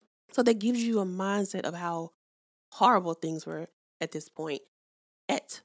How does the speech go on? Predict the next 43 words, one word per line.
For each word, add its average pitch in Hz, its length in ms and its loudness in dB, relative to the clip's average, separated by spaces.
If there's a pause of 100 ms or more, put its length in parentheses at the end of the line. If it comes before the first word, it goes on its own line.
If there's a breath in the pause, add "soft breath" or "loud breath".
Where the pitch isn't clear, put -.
Sodom 180 360 -4
and 175 100 -4
Gomorrah. 151 400 -6 (400)
So 170 540 4 (360 loud breath)
at 185 240 4
daybreak, 175 720 0
the 170 320 -10
angels, 208 480 -2
they 202 140 -2
told 214 360 -4
Lot 208 500 -2
in 185 120 -6
verse 185 220 0
fifteen, 220 420 -2
they 185 120 -4
say, 175 340 -6 (120)
"Get 233 180 0
up, 269 260 -2 (260 soft breath)
take - 220 -4
your 180 140 -2
wife 214 340 0
and 202 100 -2
your 180 120 -4
two - 160 -8
daughters 214 420 0
who 175 120 -6
are 170 60 -4
here, 254 500 2 (440 loud breath)
or 190 100 0
you 190 180 2
will 294 120 6
be 240 120 2
swept - 280 0
away 214 200 2
in 190 100 0
punishment - 460 -2
of 202 160 -2
the 202 100 4
city." - 540 2 (560)
But 170 120 -2
Lot, 175 180 2
he 180 120 -10
hesitated. - 600 -10